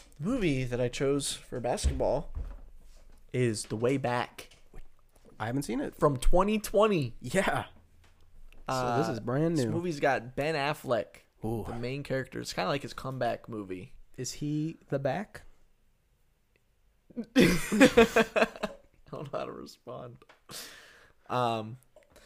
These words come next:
Speaker 1: uh, he is, he was a, like, all-star high school basketball player for his, uh, team,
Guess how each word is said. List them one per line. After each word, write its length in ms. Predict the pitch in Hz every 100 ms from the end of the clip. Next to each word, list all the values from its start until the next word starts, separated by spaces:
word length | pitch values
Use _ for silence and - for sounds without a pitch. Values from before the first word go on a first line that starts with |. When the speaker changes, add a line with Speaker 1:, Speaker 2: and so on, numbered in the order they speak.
| - - _ -
Speaker 1:
uh, 240 | - 113 107
he 280 | - 143 135
is, 560 | 117 113 110 - - - _
he 420 | - 123 120 120 -
was 800 | 117 120 127 117 85 - - - - _ _ _ -
a, 480 | 117 107 104 135 -
like, 240 | 120 107 -
all-star 800 | 117 123 - 123 120 117 123 -
high 220 | _ - 123
school 220 | - 117
basketball 480 | 113 113 - 117 113
player 300 | 120 117 113
for 220 | - 123
his, 480 | 113 117 - - - _ _ _ - - _ -
uh, 300 | 110 107 107
team, 420 | - 139 127 127